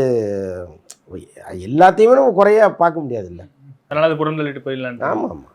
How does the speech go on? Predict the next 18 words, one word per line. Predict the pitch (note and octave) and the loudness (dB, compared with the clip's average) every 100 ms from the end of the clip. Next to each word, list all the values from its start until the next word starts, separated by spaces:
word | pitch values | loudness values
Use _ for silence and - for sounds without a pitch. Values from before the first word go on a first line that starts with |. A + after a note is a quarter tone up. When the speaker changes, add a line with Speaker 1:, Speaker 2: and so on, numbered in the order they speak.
| _ | _
Speaker 2:
சரி, | A#2+ A#2 | -20 -20
ஓகே. | A2+ _ _ _ | -20 _ _ _
இன்னொரு | F3 A3 G3 | -4 -4 -2
பக்கம் | E3 E3+ G3 E3 C3+ | -4 0 0 0 0
நிறைய | C#3+ G3 A#3 G3+ | 2 2 0 -4
இயக்குனர்கள், | D#3 D#3 C#3 C3+ | -4 -8 -8 -8
அப்போ | C3+ C#3 C3+ D#3+ | -8 -10 -6 -4
சாதிச்சு | E3+ D#3 D#3 D#3 A3 | -2 -4 -4 -10 -10
இப்போ | E3+ C#3+ E3+ | -10 -8 -8
இருக்கிற | D#3 E3+ D3+ | -6 -4 -6
இயக்குனர்கள் | C#3 C3+ C3+ | -6 -14 -12
வந்து | C3 C#3+ F3+ | -12 -6 -4
அடிபட்டுக்கிட்டு | D#3+ B2+ E3 G#3 G3 F3 D#3 | -2 -2 -2 -2 -2 -4 -6
இருக்கிற | C3+ C3 | -6 -8
விஷயத்த | B2+ D3 C#3 C3 | -12 -12 -12 -10
பார்க்குறோம். | B2 A#2+ A#2 | -10 -12 -12
அது | B2+ C3 | -8 -6
வந்து | C3+ C#3 | -6 -6